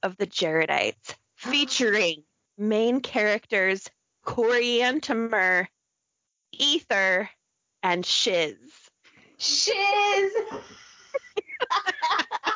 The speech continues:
Speaker 1: I kid you not, you guys, especially if you're a Nevermo, those are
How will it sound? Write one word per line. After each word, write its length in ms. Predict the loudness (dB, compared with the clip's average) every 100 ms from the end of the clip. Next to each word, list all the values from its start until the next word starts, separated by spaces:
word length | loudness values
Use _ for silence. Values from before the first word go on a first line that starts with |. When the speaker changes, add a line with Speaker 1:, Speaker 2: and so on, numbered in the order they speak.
| -6 -10 -6 -6 -6 -4
Speaker 1:
I 200 | 0 -2 -2
kid 360 | -2 -2 -2
you 100 | -4 0
not, 220 | 0 0
you 80 | 0
guys, 260 | 2 2 0
especially 480 | -4 -2 -4 0 0
if 120 | 0
you're 160 | 2 0
a 80 |
Nevermo, 760 | 0 0 0 0 2 2 2 0 _ _ _ -2
those 240 | -2 0
are 120 | -2